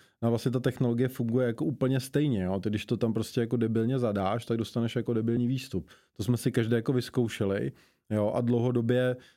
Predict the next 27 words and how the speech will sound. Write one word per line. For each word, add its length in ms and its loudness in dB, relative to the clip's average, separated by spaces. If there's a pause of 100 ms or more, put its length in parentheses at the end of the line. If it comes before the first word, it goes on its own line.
(120)
teď 180 0
ten, 160 4
teď 160 2
máš 200 2
ten 180 2
prompting, 520 2
kdy 220 2
ty 100 0
musíš 300 0
dodržovat 540 2
prostě 360 -2
nějakou, 600 0 (340)
eh, 380 0 (440)
nějaký 260 0
pravidla, 840 0
aby 200 0
ti 120 0
to 120 0
ten, 160 0
aby 160 0
ten 140 2
výstup 320 0
byl 240 0
jako 200 -2
věc 200 0
co 100 0
nejkvalitnější, 1040 0